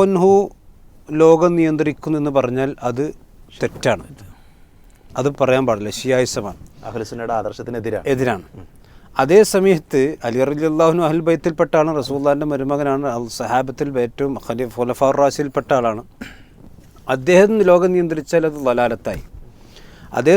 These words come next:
Speaker 1: സമയത്ത് നിസ്കരിക്കാത്ത, നോമ്പ് നോറ്റവരെ മുറിപ്പിക്കുന്ന ഒരു വലിയാണ് എന്ന് പോലും പറയാൻ പറ്റാത്ത വിധം അവർ തന്നെ എഴുതി വെച്ച അദ്ദേഹം ലോകം നിയന്ത്രിക്കുന്നു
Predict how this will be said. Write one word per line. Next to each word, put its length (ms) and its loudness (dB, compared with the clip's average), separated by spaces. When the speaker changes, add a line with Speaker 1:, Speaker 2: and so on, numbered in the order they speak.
Speaker 1:
സമയത്ത് 440 4
നിസ്കരിക്കാത്ത, 680 -4
നോമ്പ് 260 0
നോറ്റവരെ 460 0
മുറിപ്പിക്കുന്ന 580 -6
ഒരു 100 4
വലിയാണ് 760 6
എന്ന് 300 0
പോലും 280 0
പറയാൻ 380 2
പറ്റാത്ത 760 -6
വിധം 220 -8
അവർ 200 -4
തന്നെ 180 0
എഴുതി 180 0
വെച്ച 180 -6
അദ്ദേഹം 340 6
ലോകം 320 6
നിയന്ത്രിക്കുന്നു 640 -2